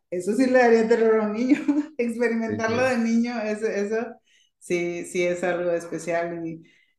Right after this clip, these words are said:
Speaker 1: y siempre voy a estar agradecida que me haya tocado ser niña en los noventas y que <laughs> está fresca esa película. Eh, y sí, por eso está, por eso está ahí en mi lista.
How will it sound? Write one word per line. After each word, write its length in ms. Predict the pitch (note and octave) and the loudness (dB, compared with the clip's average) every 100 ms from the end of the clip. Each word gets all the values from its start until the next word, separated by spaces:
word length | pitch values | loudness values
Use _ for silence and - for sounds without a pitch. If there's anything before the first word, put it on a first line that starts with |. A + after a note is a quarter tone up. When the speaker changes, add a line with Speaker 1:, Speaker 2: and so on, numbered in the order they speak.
| _ | _
Speaker 1:
y 380 | E3+ E3 E3 E3 | -6 -4 -4 -6
siempre 300 | - G#3+ G#3 | -4 -4 -2
voy 80 | F3+ | -6
a 20 | |
estar 180 | F3 E3+ F3 | -4 -6 -4
agradecida 540 | E3+ E3+ D#3 F3 E3+ E3+ | -6 -6 -8 -6 -6 -6
que 80 | |
me 180 | E3+ E3+ | -6 -6
haya 100 | E3 | -6
tocado 380 | E3 E3 D#3+ E3 | -8 -6 -6 -6
ser 160 | E3 E3 | -6 -8
niña 320 | E3 E3+ E3 | -8 -8 -8
en 80 | E3 | -6
los 80 | E3 | -8
noventas 520 | D#3+ E3 D#3+ E3+ E3 | -6 -8 -6 -6 -6
y 100 | E3 | -8
que 60 | G3 | -6
<laughs> 20 | |
está 320 | G3 A#3 A#3 | 0 4 6
fresca 320 | G#3 A3+ A3+ - | 6 6 4 0
esa 280 | G#3+ G#3 | 0 0
película. 720 | G3 F#3 F#3 - G3 G#3+ A#3 - - - _ _ _ | 0 -2 -6 -4 -2 -2 -6 -14 -20 -20 _ _ _
Eh, 560 | F3 E3 E3 D#3+ D#3+ - - - _ _ _ _ _ - | -8 -4 -2 -4 -4 -10 -16 -20 _ _ _ _ _ -10
y 100 | F#3+ | -10
sí, 380 | F#3+ D#3 D#3 - _ _ - | -6 -8 -10 -20 _ _ -14
por 140 | E3+ | -12
eso 140 | F#3 E3+ | -12 -14
está, 400 | - F3 F3+ - | -12 -10 -12 -14
por 100 | F3 | -14
eso 160 | E3+ F3 | -14 -12
está 180 | - | -10
ahí 100 | E3 | -10
en 140 | E3+ F3 | -10 -12
mi 60 | - | -12
lista. 360 | - - - | -14 -18 -20